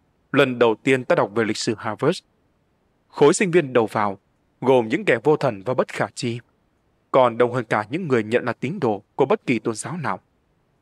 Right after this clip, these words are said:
Đó quả là một con số thống kê bên nói, Kush ạ. Tôi biết nói gì với ngài đây?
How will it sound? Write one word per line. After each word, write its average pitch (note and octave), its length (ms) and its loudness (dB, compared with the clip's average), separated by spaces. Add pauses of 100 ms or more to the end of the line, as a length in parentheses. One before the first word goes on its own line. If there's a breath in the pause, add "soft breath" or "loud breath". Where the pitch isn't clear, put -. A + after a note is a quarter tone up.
(360)
Đó C3 340 2
quả C3+ 120 4
là A#2+ 100 0
một A2+ 140 -2
con B2+ 180 -2
số A#2+ 320 0
thống D3 160 -4
kê A2+ 160 -2
bên A2+ 160 -8
nói, B2 260 -6 (400)
Kush - 240 2
ạ. A#2 140 -2 (2000)
Tôi C#3 100 4
biết D3+ 160 2
nói C3+ 200 -2
gì D3 160 -2
với D#3+ 120 -10
ngài A2+ 200 -8
đây? A#2+ 260 -8